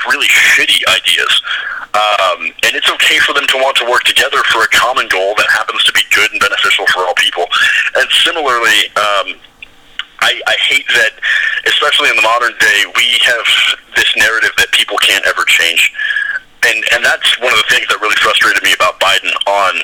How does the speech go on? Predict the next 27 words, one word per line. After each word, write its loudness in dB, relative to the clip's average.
the 0
debate 0
night 2
was, 2
uh, 2
he 2
didn't, 0
he 4
didn't 0
apologize 0
for 0
some 2
of 0
the 0
things 0
that 0
he'd 0
said 2
that 0
were, -2
were 2
honestly -2
kinda 0
shitty. 0
Um, 2
and 4
I, 4